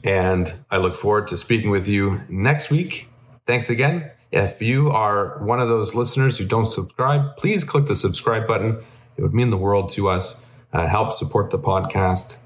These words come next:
grow our community. And if you have any comments or feedback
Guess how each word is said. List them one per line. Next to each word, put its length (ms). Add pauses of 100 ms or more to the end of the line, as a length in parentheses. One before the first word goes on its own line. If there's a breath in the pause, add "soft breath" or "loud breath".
(120)
grow 180
our 120
community. 760 (360 loud breath)
And 640
if 180
you 60
have 140
any 140
comments 500
or 80
feedback 680